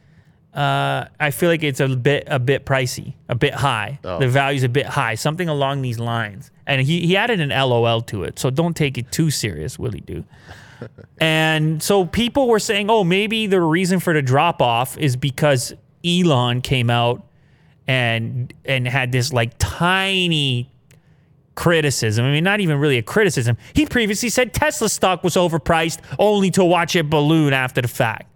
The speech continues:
Speaker 2: Mm-hmm.
Speaker 1: If you go to his tweets and replies, I believe it was actually a reply. And it should be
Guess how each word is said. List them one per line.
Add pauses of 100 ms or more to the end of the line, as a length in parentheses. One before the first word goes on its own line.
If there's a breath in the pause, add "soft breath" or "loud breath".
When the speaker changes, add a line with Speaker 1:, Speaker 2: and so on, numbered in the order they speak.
(120)
Speaker 2:
Mm-hmm.
Speaker 1:
If
you
go
to
his
tweets
and
replies,
I
believe
it
was
actually
a
reply. (640 soft breath)
And
it
should
be